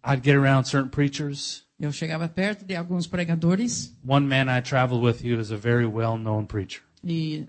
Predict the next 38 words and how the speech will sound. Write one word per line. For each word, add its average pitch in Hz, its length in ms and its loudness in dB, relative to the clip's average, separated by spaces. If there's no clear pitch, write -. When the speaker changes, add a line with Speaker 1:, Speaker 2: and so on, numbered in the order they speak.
Speaker 2:
viajei 180 520 -2
com 190 200 -4
um 202 180 0
homem 190 280 2
que 196 100 -4
era 190 160 2
muito 220 440 4
bem 202 180 -2
conhecido. 180 680 -2
Speaker 1:
He 117 80 -2
was 113 160 2
seventy-five 117 760 0
years 107 240 -4
old. 101 140 -2
Speaker 2:
Tinha 160 140 2
setenta 196 440 -2
e 185 40 -6
cinco 165 340 -4
anos. 143 400 -4
Speaker 1:
And 113 60 -8
for 113 160 -2
two 147 220 4
years 131 360 6
I 104 100 0
traveled 110 480 0
around 107 240 2
the 110 60 -6
country 107 360 -8
with 98 180 -6
Speaker 2:
E 175 60 0
Speaker 1:
him. 160 60 0
Speaker 2:
durante 170 320 -2
dois 185 340 0
anos 202 240 -2
viajava 175 560 -4
com 180 220 -4
ele 185 240 -2
a-, 180 120 -6